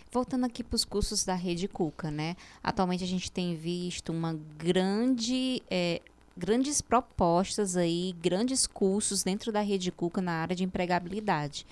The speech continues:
E isso tem dado muita oportunidade pra juventude. Hoje, atualmente, a gente tem a, o curso de pitu-,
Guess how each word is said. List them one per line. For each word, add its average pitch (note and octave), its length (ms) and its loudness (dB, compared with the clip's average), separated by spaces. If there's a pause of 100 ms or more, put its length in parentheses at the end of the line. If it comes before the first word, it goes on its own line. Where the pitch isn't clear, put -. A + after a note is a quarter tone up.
(380)
E G3 240 0
isso - 220 0
tem G3+ 160 2
dado F3+ 240 4
muita G3+ 300 2
oportunidade G#3 840 0
pra G3 220 2
juventude. F#3 800 -2 (400)
Hoje, A#3 240 6
atualmente, G3+ 540 0
a G3 40 0
gente F#3+ 280 -4
tem F#3+ 260 -2
a, F3 60 -2
o F#3+ 160 -2
curso F#3 360 -2
de F3+ 140 0
pitu-, F3+ 500 -2